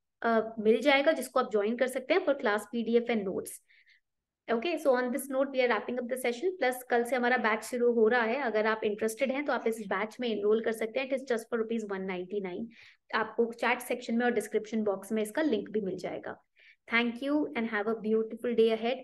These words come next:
कल का दिन आपका अच्छा हो, रिवाइज करते रहिए। और सुनिए, कोई भी डाउट हो तो ये मेरा ईमेल आईडी है हमारे टीम का, ठीक है,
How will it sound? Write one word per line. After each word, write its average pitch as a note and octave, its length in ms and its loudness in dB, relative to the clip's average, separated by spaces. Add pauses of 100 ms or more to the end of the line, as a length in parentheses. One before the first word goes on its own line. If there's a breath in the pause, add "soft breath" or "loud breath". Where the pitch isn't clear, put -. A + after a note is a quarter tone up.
(520 soft breath)
कल A3+ 180 4
का A#3+ 160 2
दिन A3+ 380 2
आपका A3+ 320 0
अच्छा - 360 -2
हो, B3 560 4
रिवाइज A3+ 340 6
करते A#3+ 320 4
रहिए। B3 260 4
और D4+ 220 6
सुनिए, E4 360 4
कोई B3+ 240 2
भी D4+ 140 2
डाउट A3+ 400 2
हो B3+ 320 2 (320 soft breath)
तो B3 80 -2
ये A#3+ 240 0
मेरा C4+ 400 4 (360)
ईमेल B3+ 400 0
आईडी G3 380 -2
है A3+ 200 -6 (200)
हमारे G3 280 -2
टीम G3+ 260 -4
का, F#3 340 -2 (400)
ठीक A#3 140 -2
है, - 260 0